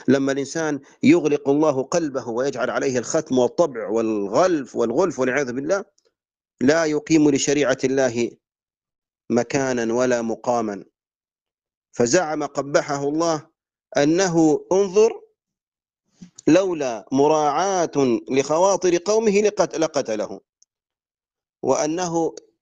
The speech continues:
يعني، انظروا، ما يهم دعاء موسى لربه،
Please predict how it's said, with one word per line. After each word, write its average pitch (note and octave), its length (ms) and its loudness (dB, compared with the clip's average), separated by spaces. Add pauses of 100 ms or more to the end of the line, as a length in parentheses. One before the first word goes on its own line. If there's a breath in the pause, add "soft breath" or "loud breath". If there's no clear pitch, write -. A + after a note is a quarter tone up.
(280)
يعني، A#2+ 260 0
انظروا، F3+ 520 0 (360 soft breath)
ما G#3 160 4
يهم E3+ 480 -2 (200)
دعاء C#3+ 380 2
موسى C#3+ 300 -2
لربه، A2 540 0